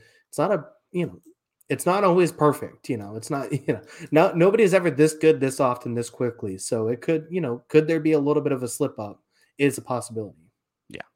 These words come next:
Speaker 2: All right, Kyle, number fifteen.
Speaker 1: All right, keeping it rolling here. I am gonna go with, um, I will take the Seattle Seahawks here. Um,
Speaker 2: Okay.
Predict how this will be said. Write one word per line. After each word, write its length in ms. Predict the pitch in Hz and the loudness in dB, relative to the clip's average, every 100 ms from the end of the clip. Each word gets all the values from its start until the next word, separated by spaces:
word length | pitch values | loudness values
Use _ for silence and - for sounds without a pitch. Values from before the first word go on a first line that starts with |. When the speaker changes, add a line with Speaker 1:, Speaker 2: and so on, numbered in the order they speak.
| - | 0
Speaker 2:
All 100 | 135 | 0
right, 80 | - | 4
Kyle, 200 | 143 135 | 4 6
number 180 | 202 196 | 4 2
fifteen. 400 | 147 - 113 - _ _ _ _ _ _ - - _ 131 | 0 -4 -12 -14 _ _ _ _ _ _ -20 -20 _ 2
Speaker 1:
All 160 | 160 | 4
right, 140 | 123 104 - | 4 -4 -2
keeping 280 | 170 175 175 | 0 2 0
it 140 | 165 | -2
rolling 340 | 143 147 147 143 | -2 0 0 -2
here. 380 | 147 139 139 131 | -4 -4 -4 -2
I 200 | 143 185 | -2 -2
am 120 | 202 | -4
gonna 220 | 190 185 | -6 -4
go 240 | 135 127 | 0 0
with, 440 | 123 117 113 117 - _ _ _ _ _ _ _ _ _ _ _ _ | 0 -2 -4 -6 -10 _ _ _ _ _ _ _ _ _ _ _ _
um, 460 | 160 190 196 190 180 - - - _ _ _ _ | 0 2 2 0 -4 -10 -20 -20 _ _ _ _
I 160 | 165 240 | 0 2
will 160 | 302 311 | 4 2
take 480 | - 180 208 - - _ - | 2 0 -2 -10 -20 _ 0
the 360 | 156 156 156 156 | 2 4 2 0
Seattle 400 | - 160 156 156 | 2 2 2 -2
Seahawks 440 | 220 156 101 - | -4 -6 -6 -10
here. 320 | - - - _ _ _ _ _ _ _ _ | -16 -16 -20 _ _ _ _ _ _ _ _
Um, 460 | 135 135 131 131 131 | -2 0 0 -2 -4
Speaker 2:
Okay. 240 | 170 - | -6 -6